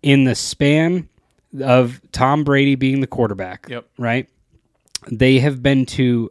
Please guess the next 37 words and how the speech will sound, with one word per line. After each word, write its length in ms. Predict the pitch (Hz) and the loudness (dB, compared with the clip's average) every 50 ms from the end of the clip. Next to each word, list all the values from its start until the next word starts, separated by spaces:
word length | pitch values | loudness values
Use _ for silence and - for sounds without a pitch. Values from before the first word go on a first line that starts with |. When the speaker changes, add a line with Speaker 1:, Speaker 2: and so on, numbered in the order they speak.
| - | -6
Speaker 1:
um, 500 | - 117 113 107 101 98 95 92 92 90 - _ _ _ _ _ _ _ _ _ _ _ _ _ _ _ _ _ _ _ _ _ _ _ - | -6 -4 -2 -2 -4 -4 -6 -8 -10 -14 -16 _ _ _ _ _ _ _ _ _ _ _ _ _ _ _ _ _ _ _ _ _ _ _ 0
is 220 | 127 120 113 110 | 0 0 0 0
it 140 | 110 95 - | -6 -10 -10
sixteen, 1080 | - - - - - 160 160 - - - - - - 170 165 160 160 160 156 151 139 - _ _ _ _ - | -10 -8 -6 -2 -2 -2 -2 -4 -8 -12 -12 -8 -6 -4 -2 0 0 -2 -2 -4 -8 -12 _ _ _ _ -12
uh, 340 | - 120 117 110 107 101 87 - _ _ _ _ _ _ _ _ _ _ | -10 -8 -6 -6 -8 -8 -10 -14 _ _ _ _ _ _ _ _ _ _
in 200 | 131 131 131 131 | 0 2 2 2
their, 220 | 135 131 123 120 | 2 2 0 -2
in 180 | - - 131 131 | -2 -4 -4 -2
their 120 | 131 123 | -2 -2
history, 500 | - - - 170 160 - - 147 135 127 | -2 0 0 0 -2 -2 -4 -4 -2 -2
they've 200 | 120 120 117 113 | -2 -2 -4 -2
been 200 | 117 123 120 117 | -2 -4 -2 -2
to, 260 | 113 110 104 104 101 - - _ _ - | -4 -4 -6 -8 -10 -12 -16 _ _ -8
or 100 | - - | -8 -8
fifteen 600 | - - 160 160 - - - - 160 156 151 143 | -6 -2 -2 -2 -2 -2 -6 -4 -4 -4 -4 -4
A 200 | - 127 131 135 | -4 -4 -2 -2
F 100 | 127 - | -2 -2
C 140 | - 135 123 | -4 -6 -4
Championship 580 | - - 131 131 127 131 131 123 120 131 123 | -4 -4 -4 -4 -2 -2 -4 -4 -4 -6 -6
games. 360 | 117 123 123 131 139 151 - - - - - - _ | -4 -4 -2 -2 -4 -6 -8 -12 -18 -20 -20 -20 _
Thirteen 600 | _ - - - 147 156 147 - - - 147 147 | _ -8 0 0 0 0 0 -4 -4 -4 -2 -2
of 100 | 139 120 | -2 -2
them 160 | 120 117 113 | -2 -2 -2
were 100 | 113 110 | -2 -2
with 160 | 107 107 98 - | -2 -4 -4 -4
Tom 220 | - 101 98 95 | -6 -6 -6 -8
Brady. 300 | 95 95 92 - 107 110 - | -10 -14 -16 -16 -20 -16 -12
Speaker 2:
Yeah. 200 | 123 113 104 98 - - _ _ _ _ _ | -10 -10 -10 -12 -16 -20 _ _ _ _ _
Speaker 1:
And 280 | - 127 120 120 120 117 - | -4 -2 -2 -2 -2 -6 -4
out 140 | - 120 123 | -4 -2 -2
of 80 | 120 113 | -2 -4
the 80 | 110 | -6
thirteen, 760 | - - - 151 151 135 - - - 143 135 131 123 117 113 - _ _ | -8 -2 0 0 0 0 -4 -8 -6 -4 -4 -4 -6 -6 -10 -14 _ _
he 300 | _ _ _ - - 123 | _ _ _ -8 -8 -6
won 380 | 117 113 117 117 110 104 104 101 | -6 -4 -6 -6 -6 -6 -8 -8
nine. 380 | 104 104 98 90 - - 120 - _ | -8 -8 -8 -10 -12 -20 -20 -16 _
Speaker 2:
Yes. 280 | 113 101 - - - | -16 -16 -14 -20 -20